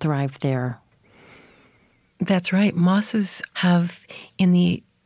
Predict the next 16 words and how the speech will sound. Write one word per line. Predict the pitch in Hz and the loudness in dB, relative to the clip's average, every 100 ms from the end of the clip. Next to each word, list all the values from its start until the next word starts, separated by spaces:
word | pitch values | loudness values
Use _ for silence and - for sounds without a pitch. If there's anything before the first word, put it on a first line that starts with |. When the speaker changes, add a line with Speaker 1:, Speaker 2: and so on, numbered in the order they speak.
| _ | _
Speaker 2:
ecological | 196 - 165 170 180 208 - | -4 0 0 0 0 -2 -4
sense, | 175 - 165 170 - - | -4 -2 -2 -4 -8 -8
very | 170 185 202 208 254 247 | -6 -2 0 2 2 2
low | 208 180 185 180 | 2 2 2 -2
competitive | - 175 - 214 208 165 | -4 -2 0 2 2 -2
ability | 180 - 170 175 - - 170 | -4 -6 -4 -4 -6 -10 -8
because | 208 - 190 - | -8 -4 -4 -4
they're | 170 | -4
small, | - 160 151 160 214 - - - - | -4 0 0 0 -2 -8 -14 -14 -10
because | 196 - 175 | -6 -2 -2
they | 175 165 - | 0 -2 -2
don't | - 160 180 - - - - - - | 0 2 0 -4 -18 -18 -18 -12 -4
grab | 160 156 160 151 | 0 2 0 -2
resources | 170 170 - 196 202 - 220 220 - - | 0 0 0 -2 -2 -2 -4 -4 -8 -4
very | 170 175 175 - | -2 0 0 -2
efficiently. | - - 196 - 208 202 208 220 | -8 -6 -2 0 2 2 2 2